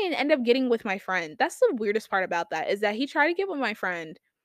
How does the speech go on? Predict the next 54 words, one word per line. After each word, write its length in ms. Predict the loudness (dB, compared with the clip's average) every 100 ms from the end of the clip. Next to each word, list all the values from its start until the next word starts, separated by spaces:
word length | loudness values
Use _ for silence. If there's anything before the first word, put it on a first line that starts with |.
| _ _ _ _ _ _ _ 0
It 120 | 4
didn't 220 | 4 4
work 220 | 4 4
out, 300 | 4 4 4
and 100 | 0
then 80 | -2
he 80 | -2
ended 180 | -2 -2
up 60 |
getting 140 | -4 -4
a 40 |
new 120 | -6
girlfriend 320 | -6 -6 -6 -12
anyway. 400 | -12 -14 -18 -20 _ _ _ _ _ _ _ -4
And 120 | 2
I 80 | 4
just 200 | 2 0
saw 140 | 0 0
them 140 | -2
posting 380 | -6 -6 -8 -12
up 140 | -12
on 100 | -14
social 260 | -12 -14 -14
media, 300 | -14 -12 -12
and 100 | -12
I 100 | -10
was 140 | -10 -12
just 140 | -12
so 140 | -10 -10
fucking 340 | -12 -16 -16
sad. 340 | -14 -12 -10 -12 _ 8 8
<laughs> 800 | 6 -10 -12 -18 -20 -16 -16 -12
For 140 | -8
real, 140 | -4 -2
I 120 | 0
was 160 | -2
literally 400 | -4 -4 -2 -4
on 60 | -6
my 80 | -8
sad 220 | -8 -8
girl 140 | -8
shit 220 | -8 -8 -8
that 120 | -8
whole 200 | -8 -10
summer. 320 | -10 -16 -18 -20 _ _ _ _ _ _ -4
Just 180 | -4 -2
anime 300 | 0 2 4
in 240 | 4 2
the 80 | 0
room, 320 | -4 -4 -2
locked 300 | 0 0 2 -2
up, 140 | -2
eating 240 | -4 -12 -8
goldfish, 540 | -6 -4 -2 -4 -6